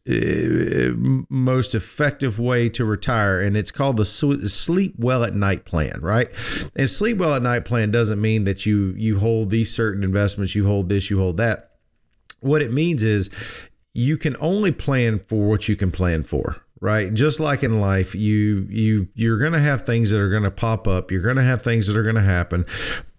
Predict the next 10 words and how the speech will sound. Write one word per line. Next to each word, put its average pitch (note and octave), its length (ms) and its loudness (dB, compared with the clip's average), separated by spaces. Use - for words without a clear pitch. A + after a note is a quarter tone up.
But - 180 -2
you B2+ 120 2
have D3 360 0
to C#3+ 100 -4
plan G#2 680 0
for A#2+ 320 0
what G#2+ 360 0
can G2+ 260 2
be G2 140 2
planned F2+ 580 0